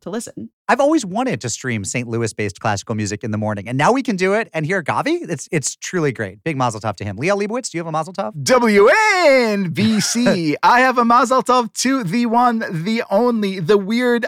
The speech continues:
Speaker 3: Al of the Chosen People, Lenny Solomon of Schlock Rock, the house band of our other podcast, Hebrew School, who this week welcomes a grandson, a son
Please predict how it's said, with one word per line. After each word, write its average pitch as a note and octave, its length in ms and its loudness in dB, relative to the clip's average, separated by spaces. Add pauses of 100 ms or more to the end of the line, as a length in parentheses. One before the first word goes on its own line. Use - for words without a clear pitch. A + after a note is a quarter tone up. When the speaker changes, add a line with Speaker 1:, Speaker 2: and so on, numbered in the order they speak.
Speaker 3:
Al G#3+ 280 4
of G3 200 0
the G3+ 80 2
Chosen G#3+ 480 0
People, A3 360 0
Lenny A#3+ 380 0
Solomon B3+ 580 2
of F3 140 -2
Schlock F#3 560 0
Rock, E3+ 300 0
the B2+ 100 0
house D3+ 240 0
band D#3 360 -4
of D3+ 260 2 (120)
our D3+ 280 2 (100)
other D#3+ 220 2
podcast, E3 480 -2
Hebrew F3+ 300 -4
School, F3+ 400 0 (500)
who D#3+ 440 4
this A3+ 240 -6
week B2 240 -8
welcomes C3 560 -2 (100)
a F3 100 -2
grandson, D#3 640 -2
a - 60 -2
son C#3 500 -2